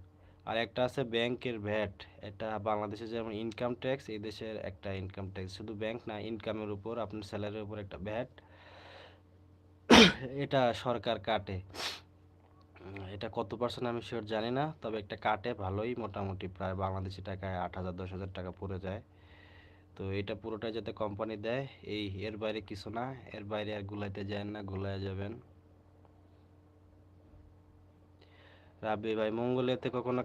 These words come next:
কাজ চেঞ্জ করা যায় না। যদি আপনার ওই কোম্পানি অন্য কাজ করায় তাহলে ঠিক আছে, কিন্তু আপনি কোম্পানি চেঞ্জ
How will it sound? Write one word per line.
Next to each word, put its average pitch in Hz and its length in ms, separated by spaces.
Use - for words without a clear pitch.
কাজ 117 220
চেঞ্জ 113 300
করা 110 300
যায় 104 300
না। 98 200
যদি 110 380
আপনার 117 360
ওই 117 180
কোম্পানি 123 520
অন্য 117 320
কাজ 113 240
করায় 117 420
তাহলে 113 220
ঠিক 107 160
আছে, 98 240
কিন্তু 101 300
আপনি 104 220
কোম্পানি 113 400
চেঞ্জ 110 200